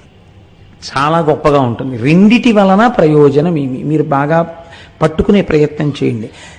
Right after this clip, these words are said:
తండ్రి పిల్లవాణ్ణి కొట్టాడు, ఏమిటి ప్రయోజనం? సంస్కరించడమే.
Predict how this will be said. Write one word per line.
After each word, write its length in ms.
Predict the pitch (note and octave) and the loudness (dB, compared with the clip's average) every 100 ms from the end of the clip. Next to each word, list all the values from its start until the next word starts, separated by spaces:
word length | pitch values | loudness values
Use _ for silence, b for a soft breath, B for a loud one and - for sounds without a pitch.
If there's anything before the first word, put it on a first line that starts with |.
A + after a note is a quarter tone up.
| B - | B -2
తండ్రి 600 | D3 F#3 G#3+ F3 D3 F3 | 0 2 4 4 4 2
పిల్లవాణ్ణి 600 | - D#3+ E3 F#3 G3 A3 | 0 0 4 4 4 4
కొట్టాడు, 460 | - D#3+ C#3 A#2+ - - - - F#3+ | 2 0 0 -2 -6 -12 -20 -8 0
ఏమిటి 280 | G3 G3+ G#3 | 2 2 0
ప్రయోజనం? 640 | F#3 F3+ F#3 F3 F3+ F3 - - - - | 0 2 2 0 -4 -6 -14 -20 -20 -20
సంస్కరించడమే. 880 | - - E3 - G3+ F#3 D#3+ D#3 C3 | -6 0 0 0 0 0 -2 -8 -10